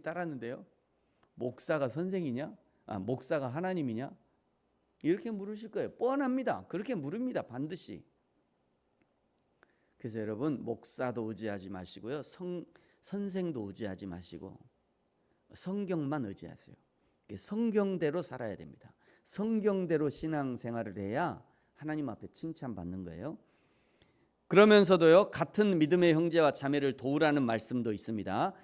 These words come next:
이십이 절에 "어떤 의심하는 자들을 긍휼히 여기라." 이십삼 절, "또 어떤 자를 불에서 끌어내어 구원하라. 어떤 자는 그 육체로 더럽힌 옷까지도 미워하되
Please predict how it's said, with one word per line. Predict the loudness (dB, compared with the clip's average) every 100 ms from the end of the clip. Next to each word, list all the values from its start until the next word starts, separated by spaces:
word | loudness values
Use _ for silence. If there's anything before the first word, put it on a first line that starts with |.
| -12
이십이 | -2 -2 0 -2 0
절에 | 2 4 2 2
"어떤 | 0 6 6 6
의심하는 | 4 2 2 2 2 2
자들을 | 0 2 2 0
긍휼히 | -2 -2 2 2 2
여기라." | -2 -6 -14 -16 -20 -20 -4
이십삼 | -2 -2 -4 -2 0
절, | 0 2
"또 | 6 6
어떤 | 4 2 0
자를 | 4 4 2
불에서 | 0 0 0 0
끌어내어 | -2 0 2 2
구원하라. | 2 2 4 4 4 2 0 -18 -14 -2
어떤 | 2 4 4
자는 | 4 4
그 | 0 0 0
육체로 | 0 0 2 4
더럽힌 | 4 2 2 0
옷까지도 | 2 2 0 0 0
미워하되 | 6 6 6 6 0